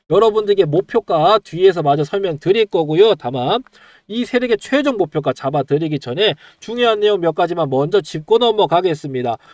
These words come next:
자, 결국 말이죠. 이 인벤티지립의 세력들이 항상 어떤 식으로 작전을 한다는 거예요? 주가가 올라가기 전에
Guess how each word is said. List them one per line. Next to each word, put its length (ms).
자, 100
결국 460
말이죠. 360
이 200
인벤티지립의 680
세력들이 420
항상 280
어떤 380
식으로 360
작전을 320
한다는 300
거예요? 180
주가가 440
올라가기 600
전에 380